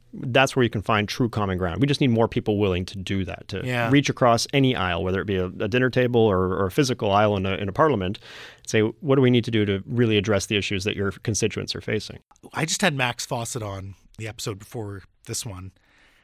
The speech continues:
Speaker 2: and we were discussing political cynicism. And I think that's the central problem here. I think there's a distrust for politicians. I think <laughs> there's a distrust for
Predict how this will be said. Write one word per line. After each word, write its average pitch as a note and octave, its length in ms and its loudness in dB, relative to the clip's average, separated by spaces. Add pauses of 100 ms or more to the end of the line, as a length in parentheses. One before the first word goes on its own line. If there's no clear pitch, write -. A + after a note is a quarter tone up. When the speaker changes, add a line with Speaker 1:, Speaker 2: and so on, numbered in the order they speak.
(200)
Speaker 2:
and B2 260 -6 (220)
we C3+ 180 -4
were A3 100 2
discussing D3+ 440 -4
political - 360 -10
cynicism. - 600 -12 (240)
And - 100 -2
I D#3 100 2
think F#3+ 220 -4
that's C3 220 -2
the A2+ 80 -10
central G#2+ 600 -6 (480)
problem G2 640 -4 (140)
here. - 440 -18 (420)
I A#2 60 -6
think A2+ 220 -8
there's G#2 240 -8
a F#2 140 -10
distrust - 520 -6
for G2 160 -12
politicians. F#3 800 -8
I F2+ 80 -16
think G2 240 -12
<laughs> - 20 -12
there's A2 200 -8
a G#2+ 60 -8
distrust - 640 0
for A#2 520 -2